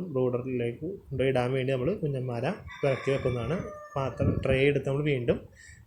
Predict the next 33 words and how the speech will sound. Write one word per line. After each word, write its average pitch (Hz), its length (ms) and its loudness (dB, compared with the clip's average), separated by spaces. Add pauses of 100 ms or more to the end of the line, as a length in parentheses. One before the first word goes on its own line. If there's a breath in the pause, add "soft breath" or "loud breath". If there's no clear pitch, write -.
തിരിച്ച് 135 260 4
ഇൻക്യുബേറ്ററിൻ്റെ 127 440 2
അകത്ത് 123 240 2
വെച്ച് 113 180 0
ഇനി 135 120 -2
കുറച്ച് 135 300 2
മുട്ടയും 123 260 0
കൂടി 139 180 0
വിരിയാനുണ്ട് 123 520 2
അതിൽ. 120 160 4 (100)
അതുകൊണ്ടാണ് 123 360 0
നമ്മൾ 143 240 -2
ട്രേ 147 160 2
എടുത്ത് 123 200 0
അകത്തോട്ട് 117 360 -2
വെച്ചിട്ട് 139 440 -6 (140)
ഇൻക്യുബേറ്ററിൻ്റെ 123 580 0
ഡോർ 127 200 4
അടക്കുന്നതാണ് 113 600 -4
കാണുന്നത്. 110 360 -4 (1400 loud breath)
നമ്മുടെ 131 260 2
കുഞ്ഞന്മാരെ 131 440 2
എങ്ങനെ 127 160 0
ഉണ്ടെന്ന് 123 220 -2
നോക്കിയാൽ 120 300 2
വെള്ള, 117 360 2
ചുവപ്പ്, 120 380 -2 (140)
കറുപ്പ് 117 300 -4 (120)
എല്ലാ 131 280 4 (120)
കളറിലെ 120 400 0 (100)
കുഞ്ഞന്മാർ 123 440 0
നമുക്കുണ്ട്. 117 400 -2
നമ്മുടെ 117 180 -2